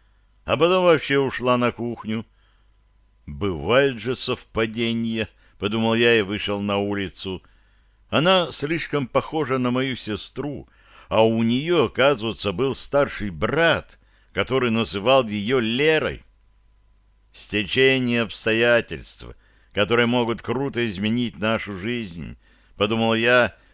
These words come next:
посмотрев в направлении второго этажа гостиницы,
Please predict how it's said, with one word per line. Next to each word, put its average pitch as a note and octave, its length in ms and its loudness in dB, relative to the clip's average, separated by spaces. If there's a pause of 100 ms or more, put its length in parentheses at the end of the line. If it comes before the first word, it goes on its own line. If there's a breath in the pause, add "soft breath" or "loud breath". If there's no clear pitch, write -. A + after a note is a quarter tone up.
посмотрев G#2 580 -2
в F2+ 40 -4
направлении A2 760 0
второго G#2 440 0
этажа G2 400 0
гостиницы, A2 920 -4